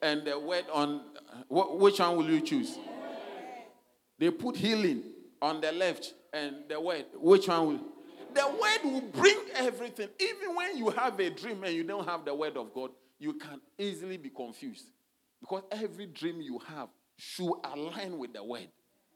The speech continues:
Everything is in the Bible. So if you don't have the word of God, you wouldn't even know the dream that comes from the devil.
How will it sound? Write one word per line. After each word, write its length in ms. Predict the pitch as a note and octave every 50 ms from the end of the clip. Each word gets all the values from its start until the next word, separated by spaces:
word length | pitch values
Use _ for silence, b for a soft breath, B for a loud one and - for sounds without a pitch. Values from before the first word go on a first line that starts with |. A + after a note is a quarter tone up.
| _ _ -
Everything 460 | C5 C5 B4+ B4+ B4 F4 D4 G#3 E3+
is 80 | D3 C#3+
in 120 | C#3+ C#3
the 80 | B2+ A#2+
Bible. 360 | - C#3+ C3+ C3+ B2+ G#2 - - _ _ _ _ _ _ _ _ _ _
So 100 | - - B4
if 160 | B4+ - D#4
you 80 | A#3+ G#3+
don't 360 | A3+ C4 C4+ D4 C#4+ - A3 G#3
have 320 | G3 G#3+ G#3+ G#3+ G#3+ E3+
the 80 | F3 E3
word 280 | E3 F3+ F#3 F3+ E3
of 200 | D3 B2 A#2+ -
God, 200 | - E3+ C3+ - - _ _ _ _ _ _
you 160 | - F#3 G#3+ A#3
wouldn't 340 | C#4+ G4+ G4+ F#4+ G4 G4
even 400 | C4+ A#3+ G3+ G3+ A#3 A#3 A3+ G#3+
know 320 | G#3+ G#3+ G3 D#3+ B2 - - - _ C#3+
the 100 | E3+ E3+
dream 320 | E3+ - C#3+ G3+ A3+ A3 G3
that 240 | G3+ G3 G#3+ G#3 G#3
comes 280 | - G3 F#3+ F#3+ F#3 -
from 160 | F3+ D#3+ C#3
the 120 | C#3+ C#3
devil. 400 | C3 E3+ G3 F#3+ D#3+ C#3 A#2+ G2